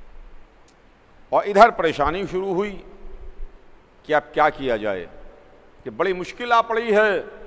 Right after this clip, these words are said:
कि तो किसी ने कहा कि जाओ, जाके मुश्किल कुशा को लेके आओ, मुश्किल कुशा के बेटों को आवाज़ दो।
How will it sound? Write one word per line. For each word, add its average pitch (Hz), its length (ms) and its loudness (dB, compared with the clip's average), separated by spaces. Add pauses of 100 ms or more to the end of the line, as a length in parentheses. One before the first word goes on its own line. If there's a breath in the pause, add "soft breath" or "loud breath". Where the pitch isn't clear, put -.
(920)
कि 151 100 -4
तो 135 100 -6
किसी 208 360 -8
ने 190 120 -2
कहा 170 300 6
कि 190 140 -4
जाओ, 196 1080 6
जाके 170 300 2
मुश्किल 170 380 -4
कुशा 170 340 4
को 170 120 -2
लेके 156 340 -2
आओ, 127 360 2 (1120)
मुश्किल 175 340 -4
कुशा 185 280 4
के 202 140 0
बेटों 190 360 2
को 214 100 2
आवाज़ 196 520 10
दो। 220 180 6